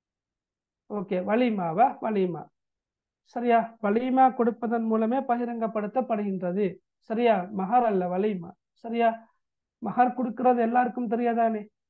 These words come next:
மஹர் கொடுக்கற, எவ்வளவு கொடுக்கற, எத்-, எந்த அளவு தங்கம் கொடுக்கற, அதெல்லாம் எல்லாருக்கும் தெரியாது. அந்த இடத்துல வலிமா என்றதுதான். சரியா?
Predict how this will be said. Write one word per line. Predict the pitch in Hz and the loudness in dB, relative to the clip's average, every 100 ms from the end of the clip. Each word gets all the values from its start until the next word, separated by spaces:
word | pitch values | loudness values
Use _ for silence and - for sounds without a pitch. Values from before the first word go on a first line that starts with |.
| _ - | _ -12
மஹர் | 208 220 220 | -4 -2 0
கொடுக்கற, | 220 214 214 | -2 -2 0
எவ்வளவு | 214 220 220 214 208 | 2 4 2 2 -2
கொடுக்கற, | 196 196 202 208 214 | -2 -2 0 0 -2
எத்-, | 202 - | -8 -6
எந்த | 220 214 | -2 2
அளவு | 214 214 | 2 2
தங்கம் | 208 208 208 202 196 | 0 -2 -2 -2 -2
கொடுக்கற, | 185 214 | -4 -2
அதெல்லாம் | 226 202 208 226 | 0 0 2 2
எல்லாருக்கும் | 208 214 208 214 202 | 2 0 0 -4 -6
தெரியாது. | 190 196 185 190 311 - _ _ _ | -4 0 0 0 -4 -8 _ _ _
அந்த | - 214 220 | -4 0 0
இடத்துல | 220 262 | 0 0
வலிமா | 220 208 240 233 | 2 2 2 2
என்றதுதான். | 220 208 202 247 277 | 2 0 -2 -2 -4
சரியா? | - 180 170 185 262 | -10 -8 -2 2 2